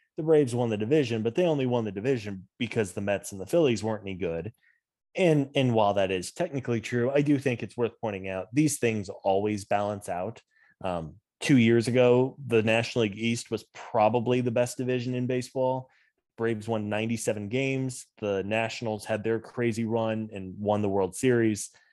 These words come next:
Uh, the Mets won, like, eighty-eight games and just missed a playoff spot. The Phillies won eighty-three games. So, yes, they took advantage of the division, and that's credit to them. Anybody else could have taken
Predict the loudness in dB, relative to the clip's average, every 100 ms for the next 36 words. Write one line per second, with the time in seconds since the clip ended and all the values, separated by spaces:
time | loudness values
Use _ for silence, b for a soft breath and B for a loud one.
0 | b _ -12 -10 -6 -2 4 4 2 0
1 | 2 4 2 0 -4 0 2 4 4 2
2 | 0 0 0 -4 -6 -4 -4 -2 -4 -4
3 | -8 -2 2 2 0 -4 -2 -2 -2 -6
4 | -6 -2 0 0 -2 -6 -4 -4 -4 -4
5 | -4 -2 -4 -6 -4 -4 -4 b b b
6 | _ 0 4 4 2 -10 -4 -2 -2 -4
7 | -4 -2 -2 -4 -8 -4 -2 0 0 0
8 | 0 -2 -2 -4 -4 -10 -20 _ _ -8
9 | -2 0 -2 2 2 2 -2 -6 -4 -2
10 | 0 0 0 -2 -6 -6 -4 -4 -2 -4
11 | -4